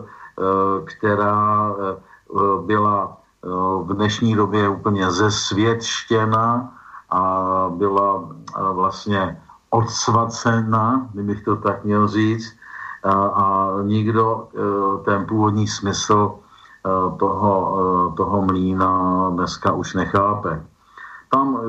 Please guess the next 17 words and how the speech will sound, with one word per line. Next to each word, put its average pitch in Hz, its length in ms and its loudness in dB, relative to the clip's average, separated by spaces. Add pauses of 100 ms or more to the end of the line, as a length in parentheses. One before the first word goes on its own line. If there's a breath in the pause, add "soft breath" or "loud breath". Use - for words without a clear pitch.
pak 113 260 -2
jsou, 107 440 -2
eh, - 380 -14 (500)
v - 80 -18
těch 107 260 0
pohádkách, 110 920 0
eh, 107 40 -4 (520 loud breath)
důležité 110 760 0
postavy, 104 580 0
že 98 100 -4
jo, 101 180 2
vždycky 95 380 -6
nějakého 98 480 0
toho 95 220 2
statečného 101 840 0
mlynáře, 107 960 2
eh, - 500 -8